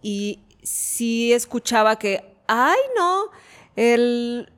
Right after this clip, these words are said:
este pinche gordo, esta pinche gorda, esta jota con esas chanclas baratas". Yo decía, bueno, eh,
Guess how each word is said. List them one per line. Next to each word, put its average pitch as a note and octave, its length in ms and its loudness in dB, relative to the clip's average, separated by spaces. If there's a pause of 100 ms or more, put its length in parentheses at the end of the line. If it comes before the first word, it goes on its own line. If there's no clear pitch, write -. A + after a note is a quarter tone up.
(140)
este A#3+ 400 -4
pinche F4 540 0
gordo, D4+ 440 4 (200)
esta D4+ 280 0
pinche D#4+ 320 -2
gorda, B3+ 540 2 (400)
esta C4 500 0
jota D#4+ 520 2
con C#4+ 200 2
esas E4+ 340 -4 (100)
chanclas D#4 580 0
baratas". C4 560 2
Yo A#3+ 80 -4
decía, A#3 240 -6
bueno, B3 560 -2 (540)
eh, - 500 -4